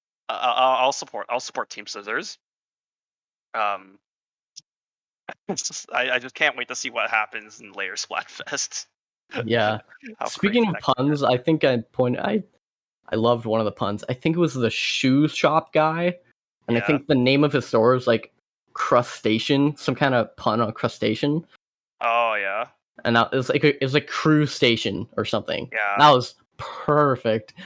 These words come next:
Speaker 2: I don't know how they come up with these things, because they have to first j-, come up with it in Japanese.
Speaker 1: And then they
Speaker 2: <laughs>
Speaker 1: have to come up with some localized version, too.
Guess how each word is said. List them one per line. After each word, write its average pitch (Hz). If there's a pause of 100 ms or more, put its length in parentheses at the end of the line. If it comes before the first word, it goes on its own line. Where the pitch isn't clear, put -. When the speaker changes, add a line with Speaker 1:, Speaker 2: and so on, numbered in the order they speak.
(120)
Speaker 2:
I 175
don't 254
know 247
how 185
they 247
come 147
up 147
with 123
these 120
things, 113
because 127
they 135
have 156
to 160
first 143
j-, -
come -
up 123
with 127
it 131
in 123
Japanese. 110 (400)
Speaker 1:
And 131
then 127
they 127
Speaker 2:
<laughs> 262
Speaker 1:
have 135
to 143
come 143
up 123
with -
some 127
localized 117
version, 110
too. 95